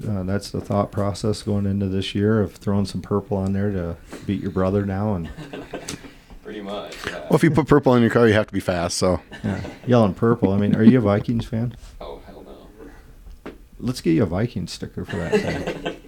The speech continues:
Speaker 3: <laughs> Why would we do that?
Speaker 1: I didn't ask for your two cents.
Speaker 3: <laughs> I'm
Speaker 1: I'm just,
Speaker 3: just
Speaker 1: I'm just
Speaker 3: saying.
Speaker 1: talking on. <laughs>
Speaker 3: <laughs> I'm just
Speaker 1: <laughs> Just saying.
Speaker 3: If we're gonna put someone on the car, let's put someone worth putting on there. <laughs>
Speaker 1: Jesus. What do you got?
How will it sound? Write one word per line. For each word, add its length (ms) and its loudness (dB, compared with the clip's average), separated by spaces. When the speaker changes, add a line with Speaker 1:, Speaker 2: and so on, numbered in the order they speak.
Speaker 3:
<laughs> 260 -16
Why 120 6
would 180 8
we 120 10
do 140 10
that? 320 6
Speaker 1:
I 100 0
didn't 180 2
ask 200 2
for 120 0
your 180 6
two 240 4
cents. 380 4
Speaker 3:
<laughs> 0 -
I'm 80 6
Speaker 1:
I'm 60 2
just, 160 2
Speaker 3:
just 140 10
Speaker 1:
I'm 220 8
just 160 8
Speaker 3:
saying. 100 8
Speaker 1:
talking 440 8
on. 180 6
<laughs> 200 6
Speaker 3:
<laughs> 120 4
I'm 240 6
just 400 0
Speaker 1:
<laughs> 0 -
Just 460 2
saying. 160 6
Speaker 3:
If 140 8
we're 200 8
gonna 160 8
put 200 6
someone 240 6
on 100 10
the 60 8
car, 180 12
let's 140 10
put 120 4
someone 280 10
worth 160 10
putting 180 6
on 140 8
there. 200 0
<laughs> 0 -
Speaker 1:
Jesus. 640 4
What 320 2
do 40 6
you 60 6
got? 180 8